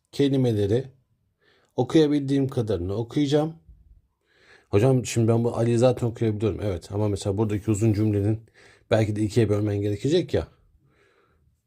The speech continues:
Okuyabildiğim kadarını okuyacağım. Yukarıdan da aşağıdan da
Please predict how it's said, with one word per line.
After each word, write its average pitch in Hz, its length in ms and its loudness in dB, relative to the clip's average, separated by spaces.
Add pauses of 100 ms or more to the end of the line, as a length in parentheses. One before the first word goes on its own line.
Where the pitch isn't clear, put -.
(220)
Okuyabildiğim 143 640 4
kadarını 107 440 0
okuyacağım. 147 520 0 (840)
Yukarıdan 143 720 4 (580)
da 90 220 0
aşağıdan 123 840 2
da 95 180 -4